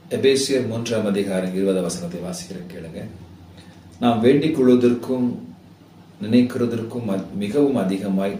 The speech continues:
நமக்குள்ளே கிரியை செய்கிற வல்லமையின்படியே நமக்கு செய்ய வல்லவராகி இருக்கிற அவருக்கு சபையிலே கிறிஸ்து இயேசுவின் மூலமாய் தலைமுறை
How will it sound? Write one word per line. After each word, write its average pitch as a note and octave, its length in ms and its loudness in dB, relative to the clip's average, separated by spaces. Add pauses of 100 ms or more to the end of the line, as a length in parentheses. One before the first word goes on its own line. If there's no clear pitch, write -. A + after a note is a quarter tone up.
நமக்குள்ளே F#2 640 -4
கிரியை G2+ 300 -6
செய்கிற F#2+ 580 -6 (460)
வல்லமையின்படியே G#2 1200 2 (760)
நமக்கு F#2 480 -4
செய்ய G#2+ 460 -2
வல்லவராகி F#2 640 0
இருக்கிற F2+ 480 -6
அவருக்கு F#2 720 -8 (1160)
சபையிலே A#2 560 2
கிறிஸ்து C3 560 -2
இயேசுவின் G#2+ 420 -2
மூலமாய் G2+ 540 -4
தலைமுறை G2 680 -4